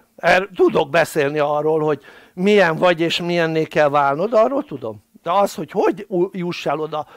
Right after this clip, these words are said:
arról nem fogok. Tehát, ha neked a csere az luxus,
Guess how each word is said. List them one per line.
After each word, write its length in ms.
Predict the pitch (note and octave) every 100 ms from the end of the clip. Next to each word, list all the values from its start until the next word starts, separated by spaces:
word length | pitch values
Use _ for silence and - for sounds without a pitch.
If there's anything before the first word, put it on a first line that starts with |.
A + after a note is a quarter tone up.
| - -
arról 460 | - D3 D3+ G3+ C#4
nem 180 | A#2+ G#2+
fogok. 460 | G#2+ G#2 G#2+ _ _ _ _ _ _ _ _
Tehát, 360 | G#3+ G3+ F3 F#3+
ha 140 | F3+
neked 600 | F3+ C4 G4 - C4 C3+
a 140 | C#3+ C3
csere 600 | - A#3+ A#3 E3 A#2 - _ _ _
az 340 | - D#3+ A#2+ B2
luxus, 640 | D3 - - F#4 -